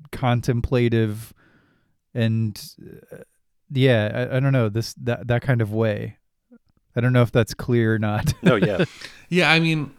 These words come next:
Speaker 3: I get what you're saying. I just don't agree.
Speaker 2: See
Speaker 3: personally, I'm sorry. I just,
Speaker 1: Yeah.
Speaker 3: I think it's telling a human story, it, and it's just one that's not that interesting.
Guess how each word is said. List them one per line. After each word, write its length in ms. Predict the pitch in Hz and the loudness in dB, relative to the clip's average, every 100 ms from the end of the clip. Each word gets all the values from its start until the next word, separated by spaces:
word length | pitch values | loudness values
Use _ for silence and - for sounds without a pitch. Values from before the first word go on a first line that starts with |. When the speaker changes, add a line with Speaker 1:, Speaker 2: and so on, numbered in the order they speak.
| _ _ - | _ _ 0
Speaker 3:
I 160 | 143 | 0
get 160 | 143 160 | 2 -2
what 80 | 156 | -2
you're 80 | 123 | -4
saying. 380 | - 123 123 | -4 -4 -4
I 120 | 117 110 | -6 -10
just 200 | 104 - | -10 -12
don't 180 | 98 | -12
agree. 320 | 95 98 98 101 | -12 -14 -14 -12
Speaker 2:
See 240 | - 135 123 | -4 0 0
Speaker 3:
personally, 240 | 107 101 | -2 -10
I'm 160 | 101 101 | -10 -10
sorry. 340 | 101 101 101 110 | -8 -6 -8 -12
I 80 | 107 | -16
just, 320 | 101 101 - - | -12 -12 -12 -8
Speaker 1:
Yeah. 280 | 123 131 131 110 - | -2 0 0 -4 -12
Speaker 3:
I 100 | 110 | -12
think 140 | 123 | -10
it's 120 | 117 | -8
telling 220 | - 135 127 | -6 -4 -4
a 60 | |
human 340 | 117 127 123 117 | -6 -6 -4 -6
story, 680 | - 110 107 107 107 104 - _ _ - | -6 -6 -6 -6 -8 -12 -14 _ _ -16
it, 180 | 101 - | -16 -14
and 180 | 104 104 | -16 -12
it's 100 | 101 | -10
just 180 | 101 - | -10 -12
one 140 | 95 | -14
that's 160 | 95 - | -16 -18
not 160 | 95 | -18
that 120 | 95 98 | -18 -18
interesting. 640 | 98 95 - 101 104 | -16 -16 -14 -12 -14